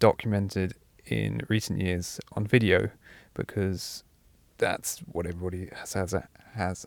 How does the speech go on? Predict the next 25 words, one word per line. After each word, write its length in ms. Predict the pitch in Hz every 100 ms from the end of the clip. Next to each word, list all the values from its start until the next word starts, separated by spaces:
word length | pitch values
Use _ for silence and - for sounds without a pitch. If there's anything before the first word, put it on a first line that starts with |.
| -
had 180 | 87 107
access 420 | 104 - - -
to. 320 | - - - - - - - _ _ 110
Um, 260 | 107 104
so 240 | - - 110
my 220 | 113 123
inspiration, 540 | 110 - 92 98 -
I 60 | 92
think, 220 | 98 90 - 127
a 40 |
lot 140 | 127
of 60 | -
the 80 | 110
time 340 | 104 95 95
is 260 | - 104 - -
always 300 | - - 104
looking 480 | 104 - 90 90 - _ _ - -
at 220 | 95 -
cinema, 600 | - - 113 101 92 95 - _ _ _ - -
um, 380 | 143 - 127 - -
and 360 | 110 101 95 - -
thinking 420 | - 139 123 113
about 380 | 101 107 101 - _ _ _ _ _ _ _ _ -
feature 280 | - 113 -
films 640 | - 107 101 101 101 -